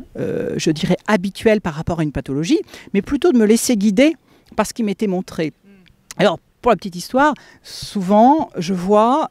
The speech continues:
Speaker 1: euh, un point rouge ou un point vert
Speaker 2: Mm.
Speaker 1: qui s'éclaire sur le point d'acupuncture en question. Je sais s'il faut disperser ou s'il faut tonifier grâce à la couleur du point.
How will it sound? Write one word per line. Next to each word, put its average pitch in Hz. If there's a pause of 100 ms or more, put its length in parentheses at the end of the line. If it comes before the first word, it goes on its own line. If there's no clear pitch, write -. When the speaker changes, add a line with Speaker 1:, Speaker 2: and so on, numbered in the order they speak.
Speaker 1:
euh, 156 (100)
un 190
point -
rouge 254
ou 233
un 226
point 214
vert 143
Speaker 2:
Mm. - (340)
Speaker 1:
qui 254
s'éclaire 240
sur -
le 220
point 247
d'acupuncture 220
en 180
question. 180 (300)
Je 160
sais 294
s'il 254
faut 226
disperser 208
ou 294
s'il -
faut 214
tonifier 208
grâce 214
à 202
la 180
couleur 190
du 175
point. 196